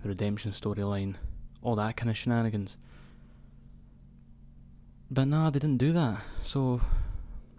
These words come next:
maybe they are building to a Sting Taz thing, but I don't know, I kinda feel like Team Taz don't really deserve a second shot now, 'cause Brian Cage fucked it after battering him, so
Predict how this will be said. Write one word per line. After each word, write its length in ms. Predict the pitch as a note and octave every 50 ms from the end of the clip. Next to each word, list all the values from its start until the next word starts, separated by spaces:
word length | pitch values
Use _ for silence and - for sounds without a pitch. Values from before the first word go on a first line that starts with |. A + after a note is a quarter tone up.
| - - - - - - - - - - - - - - - - - - - - - - -
maybe 160 | - C#3 C3 A#2+
they 40 | A#2
are 120 | B2 C3+
building 280 | C3 C#3 C3+ C3+ C#3 C3
to 80 | - C3+
a 20 |
Sting 340 | A#2+ - - C#3+ C3+ C3+ C3
Taz 320 | - C#3 C3+ C3+ B2+ - -
thing, 280 | - C#3 C3+ C3+ C3
but 180 | A#2 A2 - - B2 - - - - - - - - - - - - - - - - - - - - -
I 40 | -
don't 120 | C#3+ D3
know, 60 | D3 C#3+
I 20 |
kinda 180 | C#3 - D3+ C#3
feel 160 | - - C#3
like 240 | A#2 G#2+ - - -
Team 180 | - - G#2+ G2+
Taz 240 | - G2+ G#2 G2+ -
don't 120 | - G2+
really 120 | G#2 G2+ -
deserve 300 | - G#2 G2 G#2+ A#2 C3+
a 60 | C#3+ C3+
second 280 | - C#3 C3+ - C#3+
shot 240 | - - C#3 C3+ C3
now, 180 | C3 C3 A2 G2+
'cause 320 | G2 G2+ F#2+ G2+ G#2+ - - - - - - - - - - - D2 D2+ - -
Brian 300 | A2+ G#2+ G#2 G#2 G#2 G2+ - -
Cage 280 | - - A2 A2 - -
fucked 320 | - - A#2+ C3+ - -
it 80 | C3+ G2
after 260 | G#2 A2 - - A#2+
battering 440 | G#2 G2 A#2 G#2+ C3+ C3 C#3+ D3+ D3
him, 120 | B2+ A2+
so 280 | G#2 - G2 D#2+ B1 -